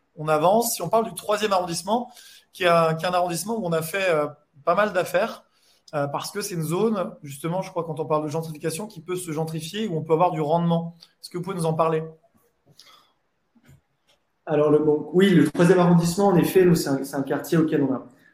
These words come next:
Speaker 2: qu'on affectionne particulièrement, parce qu'il y a, il y a, il y a des très belles affaires à faire.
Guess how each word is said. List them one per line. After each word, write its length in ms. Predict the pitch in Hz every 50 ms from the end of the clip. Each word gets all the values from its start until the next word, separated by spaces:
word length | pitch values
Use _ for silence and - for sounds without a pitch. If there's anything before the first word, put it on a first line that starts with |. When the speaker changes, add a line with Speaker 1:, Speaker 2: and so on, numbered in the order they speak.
| _ _ _
Speaker 2:
qu'on 220 | - 131 131 127
affectionne 460 | 135 135 147 135 - - 147 143 143
particulièrement, 760 | 139 160 160 - - 170 165 - 165 147 151 139 139 160 175 185
parce 180 | 175 - -
qu'il 160 | - 147 139
y 40 | 135
a, 60 | 131
il 120 | 120 120 120
y 60 | 120
a, 120 | 117 113 113 110 113 - - _
il 80 | - 113
y 20 |
a 40 | 110
des 60 | 120
très 160 | - - 170 160
belles 220 | 160 160 156 156
affaires 260 | 143 139 143 143 135
à 60 | 135
faire. 400 | 131 - - 151 170 165 - -